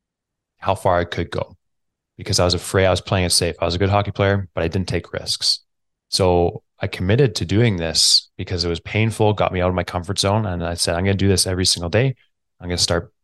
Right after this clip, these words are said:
public speaking more. I'm gonna go on more podcasts. I'm gonna start talking from the camera more." So the combination of ice baths and cold exposure was actually my way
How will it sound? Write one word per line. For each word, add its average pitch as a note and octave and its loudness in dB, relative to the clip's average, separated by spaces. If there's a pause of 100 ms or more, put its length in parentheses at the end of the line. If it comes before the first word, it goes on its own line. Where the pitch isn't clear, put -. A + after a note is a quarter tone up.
public F2+ 0
speaking A#2 0
more. A#2 4
I'm G#2 0
gonna F2 -2
go F2 0
on E2+ 0
more E2 -2
podcasts. G#2+ 0
I'm F2 -6
gonna E2 -4
start - -2 (320)
talking G2+ 0
from F#2 -4
the F2 -6
camera A2 -2 (220)
more." A2 0 (440)
So - -8
the F#2+ -2
combination A2 2
of E2 -2
ice G#2+ 2
baths - 0 (520)
and F2 -2
cold C#3+ 2
exposure F2+ 0 (320)
was F#2+ -2
actually A#2+ 2
my G2 2
way F#2 2